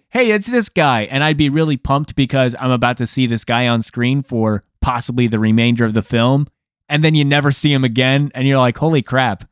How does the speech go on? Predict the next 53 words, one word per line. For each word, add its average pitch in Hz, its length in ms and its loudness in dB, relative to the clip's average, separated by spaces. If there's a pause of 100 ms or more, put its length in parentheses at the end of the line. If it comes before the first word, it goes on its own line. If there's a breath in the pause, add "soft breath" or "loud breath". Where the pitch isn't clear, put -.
(420)
they 131 100 2
got 156 220 0
this 135 180 0
guy 147 240 2
just 123 400 0
for, 117 380 2 (240)
what, 113 260 -2
ninety 117 420 2
seconds?" 156 760 -2 (800)
But 147 60 2
I'll 175 120 0
just 175 240 0
go 139 160 2
through 123 200 2
some 127 180 0
of 117 40 0
the 110 60 0
cast 123 400 -2
right 110 160 0
now. 98 220 -2
I'm 127 100 2
gonna 160 160 2
read 131 380 0
through 151 240 2
them. 151 240 0
I'm 113 80 0
not 127 180 0
going 131 140 -2
to 113 80 0
talk 123 300 -2
about 120 200 0
their 110 140 -4
individual 117 500 0
performances, 131 720 -2
but 123 120 -4
I'll 185 80 0
just 131 260 -4
read 120 340 0
through 127 200 0
some 123 180 -2
of 113 60 -2
the 104 80 -4
guys. 98 420 0
I 147 140 -2
seriously, 147 500 -2
on 110 180 0
I 120 140 0
M 135 100 2
D 131 140 2
B, 110 480 0
had 123 220 -4
to 113 80 2
scroll 110 800 0